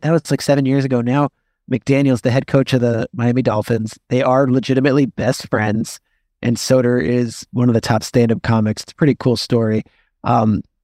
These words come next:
I feel for him. I feel for the Niners fans. It's been a, been a wild ride. They're back at the precipice, and you could tell. He says he's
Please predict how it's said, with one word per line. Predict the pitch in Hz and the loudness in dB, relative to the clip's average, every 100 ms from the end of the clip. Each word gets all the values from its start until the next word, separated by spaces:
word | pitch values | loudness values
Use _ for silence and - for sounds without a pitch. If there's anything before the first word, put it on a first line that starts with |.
| - | -8
I | - | -6
feel | - 135 | 0 0
for | - 123 | 2 2
him. | 120 117 117 | 2 0 -2
I | 123 | -6
feel | - 135 | -2 -2
for | 131 | 0
the | 123 | 0
Niners | 113 113 117 110 | 0 0 0 0
fans. | - 110 110 | -2 -2 -2
It's | - | -4
been | - 123 | -2 -2
a, | 117 - _ _ _ - | -2 -6 _ _ _ -4
been | 127 | 0
a | 127 | 2
wild | 120 127 131 | 2 2 2
ride. | 123 120 120 131 - _ | 2 0 -2 -4 -8 _
They're | 117 | -8
back | 98 123 - | -4 -2 -2
at | 147 | 0
the | 139 127 135 - | 2 4 2 0
precipice, | 131 120 127 113 | -2 0 -2 -2
and | 127 | -2
you | |
could | 120 123 | -2 0
tell. | 127 113 107 _ _ _ _ _ | 0 -2 -6 _ _ _ _ _
He | - 127 120 | -4 -2 -2
says | - 139 131 | 2 2 4
he's | 143 117 | 0 0